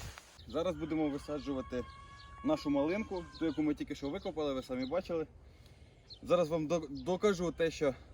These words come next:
маленькі саджанці приймаються навіть буває краще, ніж більші. Значить, у нас ось є невеличка діляночка прокопана. Е, можна прокопувати, можна не прокопувати, можна, е, е,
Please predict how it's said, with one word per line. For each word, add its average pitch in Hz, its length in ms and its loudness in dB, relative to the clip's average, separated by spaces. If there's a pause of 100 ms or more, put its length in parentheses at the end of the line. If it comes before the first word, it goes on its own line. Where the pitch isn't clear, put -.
(120)
маленькі 151 520 4
саджанці 127 580 0 (460)
приймаються 160 540 4
навіть 139 280 4
буває 143 300 4
краще, 147 380 0
ніж 139 240 2
більші. 214 400 -2 (360)
Значить, 180 340 -2
у 185 40 -8
нас 185 160 0
ось 160 120 -8
є 165 220 -2 (440)
невеличка 156 440 2
діляночка 202 440 0
прокопана. 143 640 0 (2000)
Е, 131 280 -4
можна 196 340 2
прокопувати, 190 540 0
можна 180 240 0
не 143 120 4
прокопувати, 165 680 0 (120)
можна, 151 360 0
е, - 180 -4
е, 127 680 0